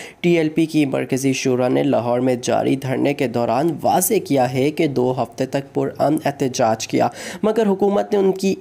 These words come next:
एक भी ना सुनी। छः माह के लिए इंसाफ के लिए हर दरवाजे पर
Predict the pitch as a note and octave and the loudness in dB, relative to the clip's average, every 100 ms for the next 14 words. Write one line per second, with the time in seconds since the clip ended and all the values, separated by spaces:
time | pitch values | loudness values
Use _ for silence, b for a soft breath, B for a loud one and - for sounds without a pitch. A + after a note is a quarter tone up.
0 | - D#3 D#3+ D#3+ D3 E3 F3+ F3 F#3+ F3+ | -2 2 2 2 0 0 2 0 2 4
1 | C3+ B B - - E3+ D#3+ C#3+ C#3 C#3+ | 2 B B -6 0 2 2 2 0 0
2 | D3 C#3+ C#3 C#3 D3 D3 C#3+ - B2+ C#3+ | 0 2 2 4 4 2 0 0 0 -2
3 | - D3 D#3 D3+ C3 C#3 C#3 C3 A#2+ A#2+ | -2 0 0 2 0 0 -2 -4 -2 -2
4 | C3 C#3 C#3 | 0 0 0